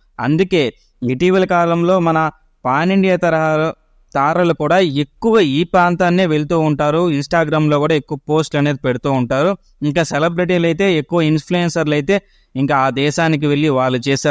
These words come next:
రచ్చ అంతా ఇంత కాదు. అసలు ఈ మాల్దీవ్స్ గురించి మనం పూర్తిగా తెలుసుకుందాం ఈ వీడియోలో. మాల్దీవులు ప్రపంచ పర్యాటకులను ఆకర్షించడానికి ప్రధాన కారణం ఏంటంటే ఇక్కడ పగడపు దెబ్బలు అయితే ఉంటాయి. ఈ దేశంలో ఇరవై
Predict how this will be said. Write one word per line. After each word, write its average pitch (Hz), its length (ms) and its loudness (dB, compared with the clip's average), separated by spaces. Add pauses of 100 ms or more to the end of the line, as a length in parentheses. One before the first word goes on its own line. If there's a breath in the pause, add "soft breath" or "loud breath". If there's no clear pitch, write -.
రచ్చ 123 220 -4 (140)
అంతా 123 200 0 (120)
ఇంత 113 120 -2 (160)
కాదు. 107 200 0 (340)
అసలు 208 260 0
ఈ - 20 2 (140)
మాల్దీవ్స్ 214 560 0
గురించి 160 320 0 (120)
మనం 151 180 0 (100)
పూర్తిగా 214 480 0
తెలుసుకుందాం 139 640 0
ఈ - 100 -2
వీడియోలో. 110 400 -2 (500)
మాల్దీవులు 151 680 0 (440 soft breath)
ప్రపంచ 214 440 0 (120)
పర్యాటకులను 156 760 -2 (180)
ఆకర్షించడానికి 151 760 -4 (140)
ప్రధాన 156 380 0 (160)
కారణం 143 420 0
ఏంటంటే 120 380 -2 (400)
ఇక్కడ 147 180 -2 (160)
పగడపు 139 460 0
దెబ్బలు 120 360 0
అయితే 117 200 -2 (100)
ఉంటాయి. 104 260 -4 (340)
ఈ 120 120 0 (140)
దేశంలో 185 500 2 (460)
ఇరవై 165 220 0